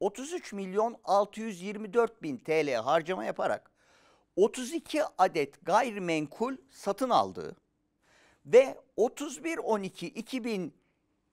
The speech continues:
yirmi iki tarihinde tapuda kayıtlı on sekiz adet gayrimenkulün olduğu tespit edilmiştir.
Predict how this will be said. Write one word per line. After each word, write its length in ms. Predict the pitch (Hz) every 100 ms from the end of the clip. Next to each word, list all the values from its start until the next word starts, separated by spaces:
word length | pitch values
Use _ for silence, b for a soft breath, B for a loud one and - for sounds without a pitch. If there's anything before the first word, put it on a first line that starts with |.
| _ _
yirmi 440 | - 170 233 247 226
iki 360 | 202 - 135
tarihinde 960 | - 208 220 175 165 160 156 233 254 - _ _ _ _ _
tapuda 680 | 254 269 196 170 226 269 _
kayıtlı 520 | - 214 214 _ 262
on 360 | 254 - 294 294
sekiz 540 | - 196 - 151 156 - -
adet 420 | 175 180 214 -
gayrimenkulün 880 | 202 214 175 160 151 135 147 127 123
olduğu 500 | 175 190 170 165 226
tespit 320 | - 170 - 104
edilmiştir. 540 | 87 78 65 -